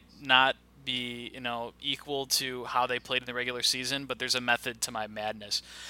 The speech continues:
It's further important to note that with these simulations, we're gonna get statistics and actual box scores of all of the games, uh, that are played between these two, um, historical teams. We're gonna get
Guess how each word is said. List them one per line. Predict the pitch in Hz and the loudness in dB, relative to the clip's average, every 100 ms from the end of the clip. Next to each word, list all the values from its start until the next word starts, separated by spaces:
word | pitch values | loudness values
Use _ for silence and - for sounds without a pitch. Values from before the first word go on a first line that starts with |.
| - - | -10 -2
It's | 156 | 2
further | 202 226 | 6 4
important | 226 214 196 170 | 4 4 4 4
to | |
note | 160 151 151 | 4 4 6
that | 143 | 6
with | 135 147 | 4 2
these | 147 | 8
simulations, | - 156 139 131 135 135 123 107 | 8 8 2 6 6 6 4 -4
we're | 120 | -4
gonna | 123 131 | 0 0
get | 120 127 127 123 - - - - - | 0 4 6 6 4 2 -4 -18 -10
statistics | - - 143 - 180 - 165 156 - | 0 2 4 8 10 10 10 8 8
and | - 127 123 | 6 4 0
actual | 127 143 - 139 | 4 6 4 4
box | 131 123 127 | 6 8 8
scores | - 143 120 110 110 - | 6 6 0 0 0 0
of | 127 117 | 0 -4
all | 113 123 131 | 0 4 4
of | 131 120 | 2 0
the | 117 - | -4 -2
games, | 123 120 123 107 107 - - | 2 2 2 -4 0 0 2
uh, | 131 120 113 | -2 -4 -2
that | 117 117 | 0 0
are | 110 | 0
played | - 131 127 120 | -2 2 4 2
between | 113 - 135 131 | -2 -4 -2 0
these | 123 117 | 4 4
two, | - 131 123 120 117 - - - | 4 0 -2 -4 -8 -14 -10 2
um, | 117 113 113 | 4 4 2
historical | 120 120 - 120 117 - | 2 2 4 2 0 -2
teams. | - 135 117 107 - - | 0 2 0 -4 -8 -10
We're | 127 | -2
gonna | 135 143 | 2 4
get | 135 143 139 | 6 8 10